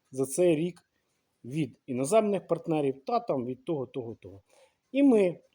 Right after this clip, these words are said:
виділили на сто підприємств, які є вже створені, е, в Україні, виділили, а, там сто мільярдів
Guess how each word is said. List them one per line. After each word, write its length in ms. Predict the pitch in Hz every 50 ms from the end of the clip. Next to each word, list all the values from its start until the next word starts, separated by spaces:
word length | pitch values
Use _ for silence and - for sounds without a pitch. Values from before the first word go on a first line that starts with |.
| _ _ -
виділили 600 | 135 160 180 180 147 151 147 143 139 131 135 135 _
на 120 | - 170 185
сто 260 | - - - 302 240
підприємств, 760 | - 214 165 - 180 165 147 139 135 127 131 - - _ _ _ _
які 280 | 143 135 131 - 175 175
є 200 | 151 143 139 131
вже 160 | 117 120 123
створені, 600 | - - - 139 135 127 120 117 117 107 107 104 _ _ _
е, 60 | - 120
в 180 | 117 110 117
Україні, 540 | 120 117 - 139 165 202 214 208 185 170 - _ _ _ _ _ _ _ _
виділили, 680 | - 139 165 226 214 208 196 180 170 160 151 147 139 131 - _ _ _ _ _ _ _ _ _ _ _ _ _ _ _ _ _ - - -
а, 440 | 147 123 120 120 120 120 120 117 117 - -
там 140 | 120 117 113
сто 760 | - - - - - - - - - - 226 247 247 233 240 -
мільярдів 760 | 160 156 151 143 147 151 160 151 147 143 131 139 143 131 123